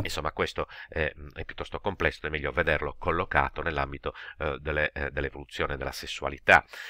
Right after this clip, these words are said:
Eh, eh, mm, però il transfer eh, eh, cioè il, questo trasferimento, questa proiezione,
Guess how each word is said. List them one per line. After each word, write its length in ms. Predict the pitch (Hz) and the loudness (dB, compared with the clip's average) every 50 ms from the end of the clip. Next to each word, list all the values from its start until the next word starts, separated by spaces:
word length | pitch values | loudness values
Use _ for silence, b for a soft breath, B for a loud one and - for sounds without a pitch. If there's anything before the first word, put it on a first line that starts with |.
| B B B | B B B
Eh, 300 | B 78 78 76 80 - - | B 0 2 2 2 0 0
eh, 280 | - 85 80 80 80 - - | 0 0 0 0 -2 -4 -8
mm, 160 | 85 87 85 78 - | -14 -14 -14 0 4
però 160 | - 151 165 | 6 8 8
il 100 | 156 135 | 8 6
transfer 640 | - - 110 113 117 120 - - - 131 135 135 - - - - - - | 8 10 12 12 10 10 6 6 8 8 8 8 6 0 -12 -18 -10 -6
eh, 140 | - 87 87 | -2 0 0
eh, 260 | - - 90 82 - B B B B B | 0 0 -2 -4 -6 B B B B B
cioè 160 | - 76 71 | -6 -4 -4
il, 120 | 78 - | -4 -4
questo 260 | - 87 - - 80 | -4 -4 -4 -4 -2
trasferimento, 960 | - - - 101 85 - - - - 98 85 87 90 135 123 92 80 - - - | 2 4 6 6 6 6 4 2 2 2 4 6 8 10 10 10 8 2 -2 -4
questa 260 | - - - 95 87 | -4 0 2 2 2
proiezione, 840 | - - 92 90 87 87 87 - - - 151 156 131 87 80 80 76 | 2 2 -2 -2 0 -2 -2 -2 2 4 4 6 6 4 2 0 0